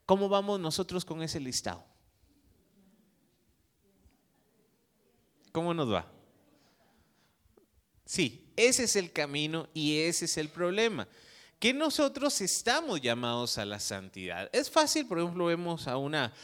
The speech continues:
Madre Teresa de Calcuta y uno dice, "Guau, una gran santa". Pero, ¿y nosotros?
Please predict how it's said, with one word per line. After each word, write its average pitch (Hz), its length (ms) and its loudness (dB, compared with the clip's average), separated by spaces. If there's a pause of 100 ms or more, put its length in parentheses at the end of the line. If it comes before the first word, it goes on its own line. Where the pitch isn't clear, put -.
(140)
Madre 151 400 0
Teresa 139 440 -2
de 117 140 -4
Calcuta 175 600 2
y 147 80 4
uno 135 120 2
dice, 139 240 0
"Guau, 101 560 4
una 110 200 -6
gran 113 340 -4
santa". 117 600 0 (420)
Pero, 208 760 6
¿y 190 140 -2
nosotros? 254 760 -2